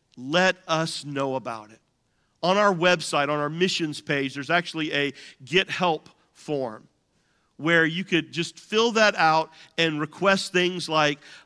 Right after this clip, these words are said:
um, assistance picking up groceries. If you're in need of food, if you're in need of urgent supplies,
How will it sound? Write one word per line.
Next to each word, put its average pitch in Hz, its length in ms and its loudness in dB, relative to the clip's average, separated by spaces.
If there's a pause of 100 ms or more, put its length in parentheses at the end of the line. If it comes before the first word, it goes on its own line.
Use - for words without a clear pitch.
um, 139 360 0
assistance 156 800 -4
picking 185 400 -4
up 165 240 -4
groceries. 139 800 -8 (360)
If 151 160 -4
you're 202 140 0
in 196 80 -2
need 202 160 0
of 170 100 -4
food, 196 480 -2
if 135 120 -8
you're 190 100 2
in 190 100 0
need 196 200 -2
of 180 100 -4 (260)
urgent 190 380 2
supplies, 175 840 0